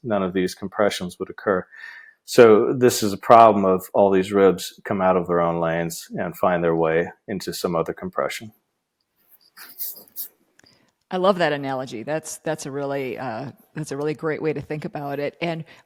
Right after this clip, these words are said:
Speaker 2: are there other etiologies that can lead to these conditions?
Speaker 1: Yes. So, uh, as mentioned, Marfan syndrome, Loeys-Dietz, uh, there's probably a whole host of disorders that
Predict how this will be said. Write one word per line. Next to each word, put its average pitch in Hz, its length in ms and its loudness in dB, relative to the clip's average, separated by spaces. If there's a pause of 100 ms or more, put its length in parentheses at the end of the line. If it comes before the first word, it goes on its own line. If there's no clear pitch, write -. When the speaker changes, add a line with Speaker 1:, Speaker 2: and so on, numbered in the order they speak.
Speaker 2:
are 185 80 -4
there 180 140 -6
other 208 340 -4
etiologies 185 720 -8
that - 160 -10
can 147 220 -12
lead 151 140 -10
to 156 80 -8
these 170 220 -10 (300)
conditions? 170 580 -14 (760)
Speaker 1:
Yes. 120 240 6
So, 117 440 8
uh, 110 580 4
as 110 140 0
mentioned, 104 300 0
Marfan 110 540 2
syndrome, 104 480 0
Loeys-Dietz, 101 800 0
uh, 101 380 0
there's 110 200 2
probably 110 340 6
a 92 60 2
whole 101 180 4
host 95 400 -2
of 90 480 -2
disorders 95 640 0
that 87 280 0